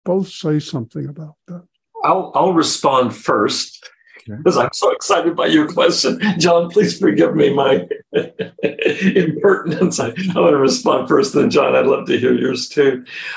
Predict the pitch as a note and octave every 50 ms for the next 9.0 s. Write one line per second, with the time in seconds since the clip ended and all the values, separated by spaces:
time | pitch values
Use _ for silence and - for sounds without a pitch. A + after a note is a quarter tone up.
0 | - - - _ _ _ - F#3 F3 F#3 - E3+ F3 - - C3 A#2+ B2 - -
1 | B2+ A2+ A2 A2 - - - A2 - F3 F#3+ F#3+ D#3 D3 C#3+ - D#3+ D#3+ E3 E3+
2 | E3+ E3+ D3+ C3 C3 A2 - - - - - - - - - - - _ - D3
3 | B2+ C3 B2+ B2 D#3 F3 G3+ G3+ F3+ - - C#3+ - - G3+ G3 G3+ G3 - -
4 | D3+ C3+ C3 B2+ B2 - - - C3+ B2+ B2 B2 B2 A#2+ - - D3 D3+ D3+ -
5 | - C3 B2 - D3+ D#3 E3 E3 - - C#3+ A#2 - - - - - - - -
6 | - - D3+ C#3 - - F3+ E3 D3+ D3+ - D3 C3+ C3+ C3+ C#3+ D3+ D3+ C#3+ B2
7 | G#2+ - - - - - C3 A#2+ A2+ G#2+ - - A#2 A2+ A2+ A2+ - - A#2+ G#2+
8 | - - D#3+ D3+ D3+ D3 - D3 - - - - - - - C3+ B2 A#2 - -